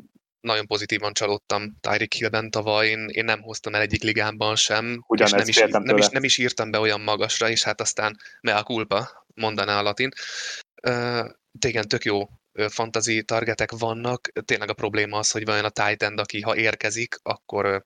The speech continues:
Speaker 1: akkor hol mered majd elvinni? Ő óriási boom or bust kérdés lesz, akárki érkezik, de ez, ez izgalmas szerintem. Illetve a futó kérdés, hogy most akkor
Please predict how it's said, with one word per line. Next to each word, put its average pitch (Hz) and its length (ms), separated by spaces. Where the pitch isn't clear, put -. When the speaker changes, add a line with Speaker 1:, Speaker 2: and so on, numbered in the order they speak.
Speaker 1:
akkor - 240
hol 123 240
mered 127 300
majd 131 160
elvinni? 143 680
Ő 110 240
óriási 107 420
boom 117 200
or 107 120
bust 110 220
kérdés 117 280
lesz, 120 180
akárki 107 440
érkezik, 120 480
de 117 120
ez, 110 140
ez 107 160
izgalmas 107 420
szerintem. 139 420
Illetve 120 280
a 113 40
futó 110 360
kérdés, 107 400
hogy 110 140
most 110 220
akkor 107 360